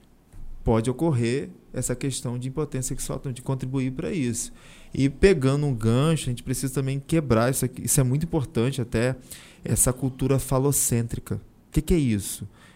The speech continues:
Diz a questão de, do homem tem que ter um pênis do, do, do filme de pornô, tem que ter uma relação igual ao filme do pornô, fantasia muito as relações sexuais, isso acaba não sendo uma relação saudável.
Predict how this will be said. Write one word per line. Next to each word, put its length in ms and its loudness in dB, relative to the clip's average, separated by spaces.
Diz 420 0
a 60 2
questão 480 0
de, 200 -2
do 320 4
homem 600 6
tem 200 -2
que 140 -6
ter 680 4
um 120 -2
pênis 720 4
do, 180 -4
do, 300 -4
do 180 -4
filme 280 0
de 80 -2
pornô, 720 0
tem 120 0
que 120 0
ter 180 2
uma 140 0
relação 720 2
igual 200 8
ao 40 6
filme 240 -2
do 100 -2
pornô, 340 2
fantasia 640 4
muito 340 2
as 100 -2
relações 420 -2
sexuais, 840 -2
isso 180 2
acaba 300 2
não 160 -2
sendo 240 -2
uma 140 -2
relação 500 0
saudável. 580 -4